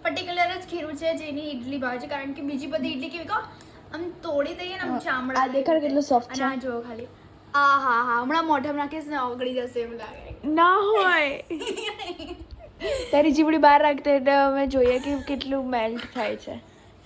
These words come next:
Speaker 1: ગાઈઝ, આજે ગાંડી થઈ રહી છું. I don't know why,
Speaker 2: પૂર્વ
Speaker 1: but, like,
Speaker 2: ગાંડી થઈ ગઈ, ગાઈઝ.
Speaker 1: I'm happy to eat this food. મને
Speaker 2: Me too.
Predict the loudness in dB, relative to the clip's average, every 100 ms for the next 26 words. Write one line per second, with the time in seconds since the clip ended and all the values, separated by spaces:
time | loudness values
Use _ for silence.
0 | -20 -16 -4 2 2 4 0 2 0 -2
1 | -6 -8 -8 -8 -10 -12 -12 -10 -10 -10
2 | -10 -10 -10 -8 -6 -4 -4 -4 -4 -4
3 | -6 -10 -10 -12 -14 -16 -16 -14 -10 -10
4 | -10 -12 -14 -12 -12 -12 -10 -10 -10 -10
5 | -10 -8 -12 -18 -20 -20 -20 -12 -4 0
6 | 0 0 0 0 0